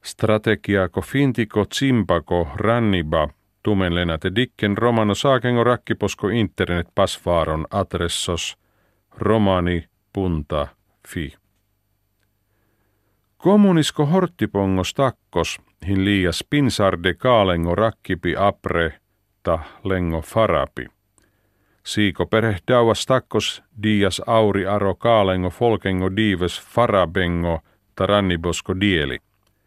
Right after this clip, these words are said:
Tsihko Paalal, Rakkiposko Kaal Susanna Kosonen liias pappales pallo de la star kaalengo terne komujen, konena joisas certo doual siiko dielos. Kaan joi kamiastet jaanel,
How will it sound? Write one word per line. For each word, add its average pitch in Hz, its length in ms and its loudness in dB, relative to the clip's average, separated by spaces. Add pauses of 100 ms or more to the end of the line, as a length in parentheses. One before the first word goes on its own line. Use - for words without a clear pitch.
(340)
Tsihko 95 380 -4
Paalal, 120 540 2 (200)
Rakkiposko 107 720 -4
Kaal 101 340 0
Susanna 92 460 -2
Kosonen 104 540 -2
liias 98 340 0
pappales 98 540 -4
pallo 98 460 0
de 82 120 -2
la 71 120 -2
star 117 480 0
kaalengo 80 500 0
terne 76 400 -4
komujen, 95 640 -2 (560)
konena 85 460 -2
joisas 95 600 -4 (180)
certo 92 460 -4
doual 85 340 -2
siiko 92 500 -4
dielos. 87 540 -4 (760)
Kaan 92 280 2
joi 80 180 0
kamiastet 113 680 -2
jaanel, 117 460 2